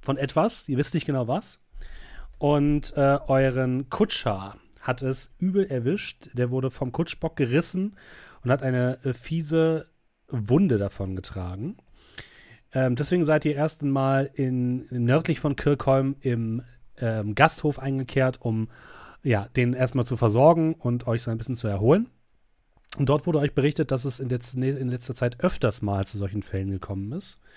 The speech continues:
Dass immer mal wieder Leute, ähm, oder Kutschen angegriffen worden sind. Ein junges Paar ist ebenfalls dort vor Ort, der, deren Kutsche angegriffen worden sind.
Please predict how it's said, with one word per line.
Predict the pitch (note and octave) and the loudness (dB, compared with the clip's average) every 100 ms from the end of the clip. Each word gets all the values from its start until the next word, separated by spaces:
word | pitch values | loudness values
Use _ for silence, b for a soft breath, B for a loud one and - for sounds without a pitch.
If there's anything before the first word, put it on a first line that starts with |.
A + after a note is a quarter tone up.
| B B B - | B B B -10
Dass | B2 | -2
immer | D3 | 0
mal | C#3 B2+ | 2 2
wieder | C3 | 2
Leute, | B2+ A#2+ A#2+ B2 A#2 A#2 A#2+ | 4 4 4 4 4 4 0
ähm, | A#2 G#2+ G#2 G2+ G2+ G#2 - | 0 0 -2 -2 -4 -6 -4
oder | G#2 G2 | -2 -2
Kutschen | G2 C#3+ C3+ B2+ | 0 0 0 -2
angegriffen | B2+ B2 B2 B2 | -2 0 -2 -2
worden | A#2+ A#2+ A2+ | 0 0 0
sind. | A#2+ A#2+ - | -2 -4 -4
Ein | G#2 G#2 G2+ b b b - | -4 -4 -6 b b b -4
junges | A#2 C3+ C3 - - - | 0 2 2 0 -6 -10
Paar | - C3 C#3+ D#3+ D#3+ | 0 4 6 4 2
ist | B2+ - | -2 -2
ebenfalls | C#3 C#3+ C3+ C3+ B2+ | -2 -2 0 0 0
dort | C3 B2+ | 0 -2
vor | C3 | -2
Ort, | A#2 A#2+ - | 0 0 -2
der, | B2+ A2+ A2+ A#2 | -4 -2 0 -2
deren | A2 A2+ A2+ | -2 -2 -2
Kutsche | B2 - | -4 -2
angegriffen | A#2 A#2 A#2 A#2 | -2 -2 -2 0
worden | G#2+ G#2+ | 0 0
sind. | G#2 G#2+ | 0 -2